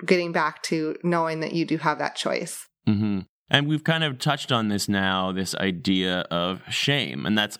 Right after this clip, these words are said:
Speaker 2: obviously something that I'd love to delve into now. I know that Emma and Finn are not your real names. So I'm curious, how out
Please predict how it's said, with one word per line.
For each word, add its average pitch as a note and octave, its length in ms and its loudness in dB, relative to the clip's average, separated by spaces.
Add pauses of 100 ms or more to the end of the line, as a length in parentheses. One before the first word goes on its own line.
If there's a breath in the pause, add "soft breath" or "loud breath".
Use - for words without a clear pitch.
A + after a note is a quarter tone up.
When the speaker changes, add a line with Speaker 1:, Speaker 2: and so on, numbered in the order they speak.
Speaker 2:
obviously G2 560 0
something G2 400 0
that F#2+ 160 0
I'd F#2 160 -2
love F#2+ 160 0
to G2 100 0
delve F#2+ 240 0
into B2+ 320 0
now. E2 380 -2 (440 loud breath)
I A#2 140 2
know A#2+ 400 2
that G#2+ 360 0 (100)
Emma A2+ 400 2
and G#2 180 -2
Finn F#2 580 0
are F#2+ 120 0
not G2 260 0
your G2 180 0
real F#2+ 220 0
names. F2+ 640 -2 (280 loud breath)
So - 160 -2
I'm A2+ 240 0
curious, A2+ 580 0
how C3+ 480 0
out A2 240 0